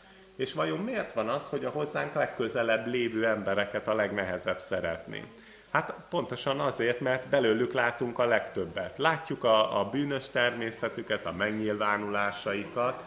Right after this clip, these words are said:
és itt most nem a családi legbelső szeretetről beszélek, hanem,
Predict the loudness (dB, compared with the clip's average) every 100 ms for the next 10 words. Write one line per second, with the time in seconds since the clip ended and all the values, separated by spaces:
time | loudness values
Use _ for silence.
0 | -16 -16 -4 -2 -2 -2 -2 -2 -6 -4
1 | -2 2 0 0 -2 2 6 6 4 4
2 | 2 2 2 0 0 -6 -2 0 0 0
3 | -2 -2 -2 0 -2 -4 -4 0 0 0
4 | -4 -4 -6